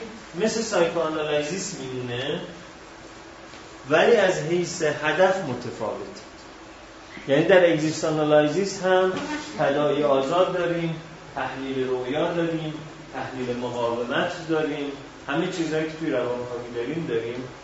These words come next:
با این تفاوت که در اگزیست آنال-، در سایکوآنالایزیس این تحلیل مقاومت، تحلیل رویا، تحلیل ترانسفرنس، تداعی آزاد با هدف کشف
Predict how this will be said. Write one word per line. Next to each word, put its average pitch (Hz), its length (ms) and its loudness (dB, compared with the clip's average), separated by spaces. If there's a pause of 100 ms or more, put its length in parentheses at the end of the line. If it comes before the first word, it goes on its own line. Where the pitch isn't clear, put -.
(200)
با 131 140 2
این 202 140 2
تفاوت 170 760 4 (500)
که 151 60 0
در 143 220 6 (280)
اگزیست 147 360 -2
آنال-، 139 380 2
در 135 140 6
سایکوآنالایزیس 139 1120 2 (280)
این 190 180 4
تحلیل 143 500 4
مقاومت، 131 920 4
تحلیل 131 440 -2
رویا، 123 680 4
تحلیل 123 320 -4 (240)
ترانسفرنس، 123 720 -6 (400)
تداعی 127 440 -2
آزاد 147 600 2
با 147 240 2
هدف 165 580 2 (1000)
کشف 202 420 0